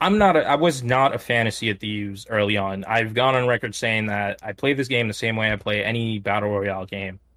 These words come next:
Go in, just either loot shit, do random stuff with whoever's playing the game, like any of my friends that I decide to join, and then I just, I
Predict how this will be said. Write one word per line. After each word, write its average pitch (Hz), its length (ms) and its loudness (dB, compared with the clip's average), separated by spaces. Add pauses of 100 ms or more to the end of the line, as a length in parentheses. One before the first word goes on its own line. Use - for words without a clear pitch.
(300)
Go 135 180 4
in, 139 340 4 (420)
just - 200 -18 (160)
either 104 240 -2
loot 151 320 4
shit, 160 420 2 (320)
do 156 200 4
random 151 320 4
stuff 143 400 2
with 123 420 -4 (300)
whoever's 135 400 2
playing 131 360 2
the 120 60 -2
game, 113 400 0
like 107 180 -6
any 123 160 0
of 120 60 2
my 117 140 0
friends 110 260 -2
that 110 80 -2
I 107 80 0
decide 104 300 -2
to 101 60 -4
join, 101 420 -4 (360)
and 107 160 0
then 104 760 2
I 104 100 -2
just, 101 300 -6 (100)
I 98 160 -4